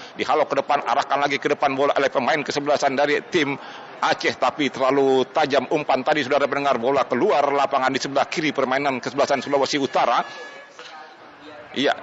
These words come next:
lemparan ke dalam nampaknya untuk pemain-pemain dari kesebelasan Sulawesi Utara dari sektor sebelah kiri akan melakukan sebuah lemparan ke dalam.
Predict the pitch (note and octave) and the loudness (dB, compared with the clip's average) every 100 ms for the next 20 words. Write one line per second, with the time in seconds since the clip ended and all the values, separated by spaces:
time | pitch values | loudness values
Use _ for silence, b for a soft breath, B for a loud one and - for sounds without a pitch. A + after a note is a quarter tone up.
0 | - - G2 D#3 D3 C#3 D3 C#3+ C#3+ C3+ | -6 -4 -2 0 0 0 2 2 2 0
1 | C#3+ C3 C3 A#2+ - A#2 D#3+ B2+ D3+ D3 | 0 2 0 0 0 0 0 -2 -2 0
2 | C3 C3 C#3+ C3+ C#3+ C3 - D#3 C#3 C#3 | 0 -2 0 0 2 0 0 2 2 0
3 | D3 D3+ D#3+ C#3+ C3+ A#2+ B2 C#3 - C#3 | -2 0 2 2 2 2 0 -2 0 0
4 | - C#3 B2 - D#3+ D3 B2 - C3 C3 | -2 0 0 0 0 2 0 0 0 0
5 | D3+ D3 C#3+ C3 C#3+ D3 B2 - C3 B2 | 0 0 0 0 0 0 0 0 -2 2
6 | C3+ B2 C#3 C#3+ C#3+ C#3 D#3 | 0 0 0 2 2 2 -2